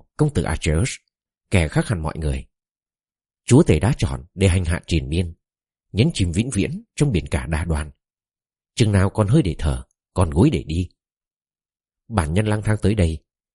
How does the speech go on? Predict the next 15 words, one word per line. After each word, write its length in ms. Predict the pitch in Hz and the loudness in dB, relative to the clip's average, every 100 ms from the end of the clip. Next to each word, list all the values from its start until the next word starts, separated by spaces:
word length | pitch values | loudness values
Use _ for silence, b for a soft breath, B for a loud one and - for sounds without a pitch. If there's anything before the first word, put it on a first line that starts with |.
| _ | _
vì 260 | - 104 110 | 2 4 6
chẳng 180 | - 76 | 4 2
hề 180 | 87 90 | 2 2
biết 160 | 160 | 0
giấc 180 | - - | 0 -4
ngủ 120 | 87 - | -2 -2
êm 120 | 87 | 0
ái 160 | 107 | 0
là 120 | 165 80 | 0 0
gì. 280 | 80 64 - _ _ _ _ _ _ _ _ _ _ _ _ - | -2 -6 -10 _ _ _ _ _ _ _ _ _ _ _ _ -6
Mắt 240 | 95 135 | -4 0
cứ 100 | 131 | 4
mở 200 | 175 92 69 | 4 4 0
trừng 140 | 82 76 | -4 0
trừng, 260 | 85 67 | 0 -2